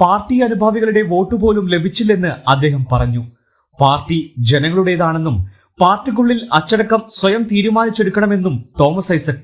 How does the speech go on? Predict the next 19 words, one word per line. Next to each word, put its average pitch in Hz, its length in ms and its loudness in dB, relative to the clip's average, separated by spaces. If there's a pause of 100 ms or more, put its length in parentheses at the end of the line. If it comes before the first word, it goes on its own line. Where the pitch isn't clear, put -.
പറയുന്നു. 120 520 -2 (800)
തുറന്ന 226 260 2
മനസ്സോടെ 247 560 0 (100)
ജനങ്ങളുടെ 208 520 0
വിമർശനങ്ങൾ 196 720 0 (100)
കേൾക്കണം. 123 560 -2 (400)
ലോക്സഭാ 156 540 0
തെരഞ്ഞെടുപ്പിൽ 165 640 -2
എന്തുകൊണ്ട് 165 480 0 (120)
തോറ്റു 165 340 0
എന്നത് 160 360 -2 (400)
കൃത്യമായി 247 440 2
പരിശോധിക്കണമെന്നും 214 1120 -2
അത് 190 400 0
തിരുത്തണമെന്നും 196 840 0
അഭിമുഖത്തിൽ 156 680 -2 (340)
തോമസ് 208 340 2
ഐസക് 165 360 -4
പറഞ്ഞു. 127 320 0